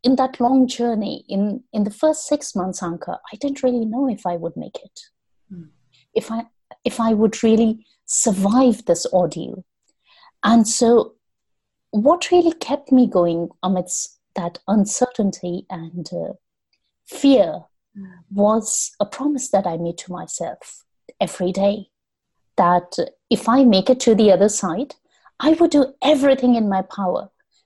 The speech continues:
Speaker 1: to live the rest of my life as joyfully and meaningfully as possible.
Speaker 2: Yeah.
Speaker 1: So finding joy and meaning, that was the hope, that was the aspiration that I kept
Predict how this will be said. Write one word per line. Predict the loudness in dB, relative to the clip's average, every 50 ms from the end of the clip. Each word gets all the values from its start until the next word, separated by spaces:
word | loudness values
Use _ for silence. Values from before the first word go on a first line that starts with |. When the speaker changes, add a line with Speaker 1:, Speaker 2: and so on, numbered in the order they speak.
| _ -6
Speaker 1:
to | -2 0
live | 2 0 0 2
the | 0 2
rest | 2 2 0 0 -2 -4 -6
of | -6 -4 -6
my | -10 -8
life | -8 -10 -12 -12 -14 _ -20 -20 _ _ _ _ _ _ _ 0
as | 0 0 0 -2
joyfully | 0 2 2 2 2 2 -4 -6 -8 -8 -8 -8 -12 -14 _ _ _ _ -6
and | -4 0 2 2 2
meaningfully | 2 0 -2 -4 -8 -10 -12 -16 -16 -16 -16 -18 _ _ _ -12
as | -10 -10 -10
possible. | -12 -12 -12 -12 -12 -14 -14 -16 -18 -20 -20 _ _ _ _ _ _
Speaker 2:
Yeah. | _ _ _ _ _ -20 -20 _ _
Speaker 1:
So | -10 -4 -2 -2 -2 -4 _ _ _ _
finding | -12 -4 0 2 4 4 4 6 4 4 2 2
joy | 0 -4 -2 0 0 0 0 0 0 -2 -4 _ -10
and | -6 -2 0 2 4
meaning, | 4 4 4 4 4 0 -2 -4 -10 -12 -14 _ -20 _ _ _ -8
that | -6 -6 -6 -4
was | -4 -6 -6 -4
the | -6 -6
hope, | -4 0 0 0 0 0 -6 _ -8 -6
that | -6 -4 0 2
was | 2 2 2 0 -4 -8 -10 -14 -20 -20 -20 _ _ -10
the | -10 -10 _ -6
aspiration | -4 -4 -2 -4 -4 0 2 2 4 4 4 2 0 -2 -4 -4 -2
that | -2 -2 -2
I | -2 -6
kept | -6 -4 -4 -4 -4 -4 -4 -6 -6 -6 -8 -12